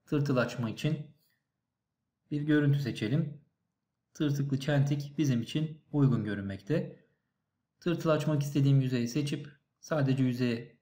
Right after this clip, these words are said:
eklemek istediğimi söylüyorum görünümü. Görünümü düzenle kısmına geldikten sonra görseli yüzeye uygun bir ölçekte yerleştirmek istiyorum. Ve şu anki ölçekten memnun olduğum için görünüm düzenleme kısmını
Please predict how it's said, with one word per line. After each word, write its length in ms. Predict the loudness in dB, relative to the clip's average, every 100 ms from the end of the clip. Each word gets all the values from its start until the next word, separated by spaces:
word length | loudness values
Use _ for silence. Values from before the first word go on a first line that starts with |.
| _ _
eklemek 420 | -8 -4 -4 -6
istediğimi 380 | -6 -6 -4 -6
söylüyorum 480 | -4 0 4 6 6
görünümü. 640 | 6 6 6 4 0 -4
Görünümü 500 | -2 0 2 0 -2 -4
düzenle 400 | -2 0 0 -2
kısmına 340 | -4 -2 2
geldikten 480 | 4 4 0 -2 -6
sonra 680 | -6 -8 -2 -2 -2 -8 _ _ _ _ _ _ _ _ _ _ _ _
görseli 800 | 2 2 2 2 2 2 -2 -12 _ _ _ _
yüzeye 640 | 0 4 4 2 -2 -10 -20 _
uygun 340 | 0 4 4
bir 180 | 4 2
ölçekte 440 | 2 2 2 0 2
yerleştirmek 680 | 4 4 0 -4 -6 -6
istiyorum. 640 | -12 -6 -2 0 -2 -4 -14 _ _ _ _
Ve 100 | -2
şu 160 | 0 2
anki 260 | 2 2 2
ölçekten 540 | 0 0 -4 -4 0
memnun 300 | 2 2 2
olduğum 340 | -2 -4 -6
için 420 | -6 -4 -4 -6 -18 _ _ _ 0
görünüm 360 | 2 2 0
düzenleme 520 | -4 -4 -4 -4 -6
kısmını 680 | -4 -4 -4 -2 0 -2 -6